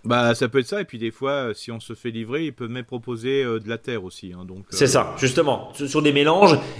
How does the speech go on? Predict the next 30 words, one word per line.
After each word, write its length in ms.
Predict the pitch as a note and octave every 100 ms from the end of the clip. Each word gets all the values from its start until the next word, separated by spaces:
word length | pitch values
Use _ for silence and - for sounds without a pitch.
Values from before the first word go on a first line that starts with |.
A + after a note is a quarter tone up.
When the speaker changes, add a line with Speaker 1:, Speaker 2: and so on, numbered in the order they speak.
| -
Speaker 2:
et 100 | C#3+
peut-être 560 | C3+ C#3+ D#3+ E3 -
justement 300 | C#3+ B2+ G#2+
Speaker 1:
Ouais, 140 | A#2+ C#3+
Speaker 2:
pour 60 |
Speaker 1:
voilà, 200 | B2 B2+
Speaker 2:
avoir 240 | C#3+ C#3 D3+
Speaker 1:
des 40 |
fois 120 | D#3+
ça 140 | D3+ C#3+
vaut 120 | C#3
le 60 | C3
coup 180 | D#3
de, 400 | D3+ C3 B2 A#2+ A2+
de 100 | A#2
mettre 200 | B2 C3
un 60 | A#2+
peu 140 | C3
le 80 | B2
prix, 380 | - D#3+ F3+ C#3+
euh, 400 | G#2+ G2+ G2+ G2+
voilà, 260 | A2 C#3+
parce 220 | B2 G#2+ -
que 80 |
tout 140 | G#2 A2+
simplement, 720 | - G#2+ A2+ A2 B2+ C3 B2
euh, 460 | G#2+ G2+ G2 G2 F#2
bah, 160 | F2+ F#2+
c'est, 240 | - G#2 F#2+
c'est, 340 | - C3+ C3+